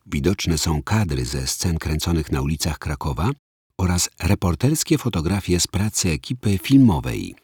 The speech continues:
Na środku kawiarni, w wysokiej akwariowej gablocie,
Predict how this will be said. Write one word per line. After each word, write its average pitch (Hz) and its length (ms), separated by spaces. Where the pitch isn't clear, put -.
Na 64 220
środku 151 420
kawiarni, 78 760
w 55 240
wysokiej 92 720
akwariowej 78 680
gablocie, 67 640